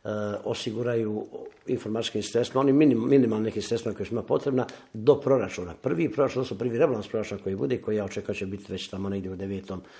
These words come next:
a najdalje desetom mjesecu, ćemo osigurati dovoljan broj sredstava da oni mogu i finansijski i na svaki drugi način biti neovisni, ja.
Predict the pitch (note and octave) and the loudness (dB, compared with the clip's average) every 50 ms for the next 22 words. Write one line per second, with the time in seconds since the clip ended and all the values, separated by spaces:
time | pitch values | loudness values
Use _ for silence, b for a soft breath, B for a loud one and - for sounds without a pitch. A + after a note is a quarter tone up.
0 | B B B B B - - F#2+ G2+ G2+ G2 F#2+ G2+ G2 F#2 E2+ F#2+ G2 - - | B B B B B -8 -6 -6 -6 -6 -4 -6 -6 -6 -6 -6 -8 -8 -8 -10
1 | F#2+ - F2 F2+ A2 C#3+ C#3+ - C3+ A#2 G#2 - - A2 G2 B B B B B | -10 -10 -6 -2 -2 -2 -2 -2 -4 -4 -4 -6 -8 -8 -8 B B B B B
2 | B B - - - - - A2+ A2 G#2+ G#2+ G#2+ A2 G#2+ G#2+ G#2 G#2 G2+ F#2+ G2 | B B -12 -8 -6 -4 -2 -2 0 0 0 -2 -2 -2 -2 -4 -4 -4 -6 -8
3 | G2 - - F#2 G2 G#2+ G#2+ G2+ F#2+ F#2 F#2 G#2+ G#2+ G2+ G2 G2 F#2+ F#2+ F#2 G#2 | -10 -10 -10 -8 -6 -6 -6 -6 -6 -8 -6 -6 -6 -6 -6 -8 -8 -8 -6 -6
4 | G#2+ G2+ - - - - - G2+ F#2+ G2 F#2 F#2 F2 F#2 F#2 F#2+ F#2+ G2 G2 F#2 | -6 -6 -8 -10 -12 -12 -10 -10 -8 -8 -8 -8 -8 -8 -6 -6 -4 -4 -4 -2
5 | G2+ G#2+ G2 G2 G2+ G2 B B B B B B B2 A#2 - - G#2+ G#2 G#2+ A2+ | -4 -4 -4 -4 -6 -8 B B B B B B -6 -6 -4 -4 -6 -4 -4 -4
6 | A2+ - - A#2 G#2 - - G#2+ G#2 G2+ G2 F#2+ - A2+ G#2+ - G2 G2 G#2 G2+ | -6 -6 -6 -6 -8 -6 -6 -6 -6 -6 -6 -6 -6 -6 -6 -6 -6 -6 -6 -6
7 | G2 F2+ F2+ F#2+ F#2+ - - F2 F2+ F2+ - - D#2+ C2+ A1 - - - - - | -8 -8 -8 -10 -8 -10 -10 -10 -10 -12 -12 -12 -12 -12 -12 -14 -14 -14 -14 -12
8 | - | -12